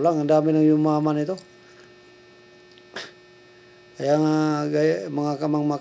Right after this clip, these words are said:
ka-idol, ito, sinabi ko lang talaga sa'yo. Yun lang nakikita ko, yun sa Yout-, sa, ah,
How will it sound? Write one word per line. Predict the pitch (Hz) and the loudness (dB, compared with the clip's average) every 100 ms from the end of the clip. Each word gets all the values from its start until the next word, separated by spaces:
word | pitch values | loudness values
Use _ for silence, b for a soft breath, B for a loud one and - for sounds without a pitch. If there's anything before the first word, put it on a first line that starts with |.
| 151 | -2
ka-idol, | 147 139 131 123 113 - 156 | -2 -2 -4 -8 -16 -16 -10
ito, | 131 151 147 139 - - | -6 0 0 0 -6 -12
sinabi | - 135 131 135 | -8 -4 -2 -2
ko | 139 | -4
lang | 135 | -4
talaga | 135 135 131 | -2 -2 -2
sa'yo. | 139 131 | -2 -2
Yun | 139 185 | 0 2
lang | 170 160 156 | 2 2 2
nakikita | 151 151 147 147 151 | 0 -4 -4 -4 -2
ko, | 156 | 0
yun | 156 151 | 0 0
sa | |
Yout-, | 139 139 135 - | 0 -2 -4 -12
sa, | 139 135 135 135 120 B B B B B B B - | -6 -2 -2 -2 -6 B B B B B B B -12
ah, | 131 131 131 | -6 -4 -4